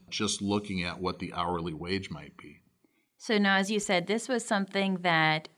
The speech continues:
Speaker 2: Joe Biden has pushed through as an executive order, but what does that mean? Does that mean, boom, it's signed, it's done, this is what's gonna have to happen?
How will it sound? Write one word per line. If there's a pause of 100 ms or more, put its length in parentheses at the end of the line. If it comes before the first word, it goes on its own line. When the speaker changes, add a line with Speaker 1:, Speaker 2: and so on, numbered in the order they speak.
(160)
Speaker 2:
Joe
Biden
has
pushed
through (100)
as
an
executive
order,
but (220)
what
does
that
mean?
Does
that
mean,
boom,
it's
signed,
it's
done,
this
is
what's
gonna
have
to
happen?